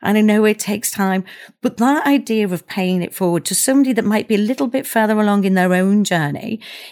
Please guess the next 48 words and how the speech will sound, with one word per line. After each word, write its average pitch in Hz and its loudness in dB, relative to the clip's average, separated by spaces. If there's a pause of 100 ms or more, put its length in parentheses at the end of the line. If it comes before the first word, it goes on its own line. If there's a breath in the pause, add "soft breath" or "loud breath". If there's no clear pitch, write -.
is, 233 2
is 226 0
allows 254 2
people 220 -6
to 226 -4
see 196 -2
the 185 -14
possibility 165 -6
to - -8
think, 180 -4
"I 262 -4
could 277 -10
be 262 -2
like 240 -4
them." 196 -6 (460 loud breath)
You 214 2
know, 254 4
I 226 0
don't 269 2
ne-, 233 6
I 240 0
can 233 -4
have 262 0
a 269 0
job 220 -4
that 233 -2
I 180 0
like. 175 -4
I 170 0
don't 240 2
have - -6
to 233 -2
be 214 -2
perfect 214 -4
all 160 -2
the 156 -2
time. 175 -4 (460 loud breath)
But 214 4
if 233 2
I 240 0
try 247 0
hard, 165 -4 (320 loud breath)
if - 0
I 202 0
actually, 214 -2
I 190 -2
remain 196 4
positive - -8